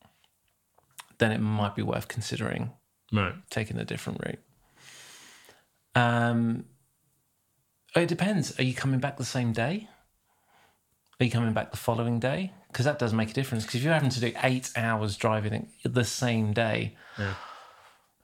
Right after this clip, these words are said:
Speaker 2: And
Speaker 1: that's
Speaker 2: do you,
Speaker 1: heavy.
Speaker 2: do you need to move around at your location? That's the other thing.
Speaker 1: Yeah.
Speaker 2: I think.
Speaker 1: Yeah.
Speaker 2: Um,
Speaker 1: If you're then spending, if you're driving for four hours, spending four hours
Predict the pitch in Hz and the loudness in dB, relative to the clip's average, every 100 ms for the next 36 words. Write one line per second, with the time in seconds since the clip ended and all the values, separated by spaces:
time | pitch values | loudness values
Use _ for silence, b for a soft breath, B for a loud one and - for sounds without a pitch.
0 | _ 131 127 120 120 123 107 98 120 123 | _ 4 6 4 4 2 0 2 4 4
1 | 120 - 110 110 98 98 101 98 95 92 | 4 2 2 2 2 2 2 -2 -4 -6
2 | - 98 92 82 92 90 - - 113 139 | -6 -6 -6 -8 -6 -8 -10 -4 0 2
3 | 196 131 101 110 - 95 - _ B B | 0 -2 -6 -10 -10 -10 -12 _ B B
4 | B 127 151 160 - 95 92 95 98 160 | B -4 -2 -4 2 2 2 0 0 0
5 | 175 160 147 127 123 117 113 - b - | 0 0 0 2 2 0 -2 -8 b -2
6 | 117 160 156 113 110 110 101 98 104 - | 4 4 2 -2 -2 0 2 2 2 -2
7 | - - 120 113 110 113 - - - - | -4 0 2 2 0 -2 -12 -18 -6 -2
8 | 147 120 107 107 104 - | 2 2 2 0 -2 -6